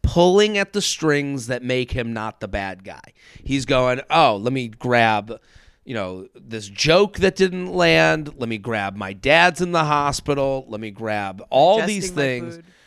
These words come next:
Speaker 1: Yeah, digestion. Let me grab, "Oh, I had a little fart today. Gotta go do that." And then I'll make it so that all these things equal, "Get the fuck away from me." So,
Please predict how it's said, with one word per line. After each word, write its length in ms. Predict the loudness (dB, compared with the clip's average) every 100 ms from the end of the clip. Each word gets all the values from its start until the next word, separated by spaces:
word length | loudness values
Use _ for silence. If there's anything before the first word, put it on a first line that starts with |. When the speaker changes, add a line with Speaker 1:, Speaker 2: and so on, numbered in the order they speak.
| _
Speaker 1:
Yeah, 360 | 2 2 2 -4
digestion. 1500 | -4 -2 -2 2 2 2 0 -8 -4 -2 -2 -2 -4 -8 -8
Let 160 | -6 -6
me 120 | -6
grab, 540 | -6 -4 -2 -2 -6 -6
"Oh, 240 | -2 0
I 140 | 0 -2
had 180 | -4 -6
a 80 |
little 200 | -8 -12 -12
fart 440 | -6 -4 -4 -8
today. 400 | -10 -6 -4 -6
Gotta 220 | -8 -12
go 200 | -12 -12
do 260 | -14 -12 -6
that." 260 | -4 -6 -10 -20 -20 -20 _ 0
And 140 | 4
then 320 | 4 2 -2 2
I'll 260 | 4 6 4
make 280 | 2 -2
it 160 | -4 -8 -12
so 220 | -6 -4
that 320 | -2 -4 -6 _
all 320 | 4 6 6
these 260 | 4 2 0
things 340 | -4 -6 -8
equal, 580 | -8 -8 -8 -8 -8 -12 _ -8
"Get 180 | -6 -4
the 60 |
fuck 220 | -4 -4 -6
away 200 | -12 -14
from 200 | -18 -20
me." 100 | -16
So, 300 | -14 -14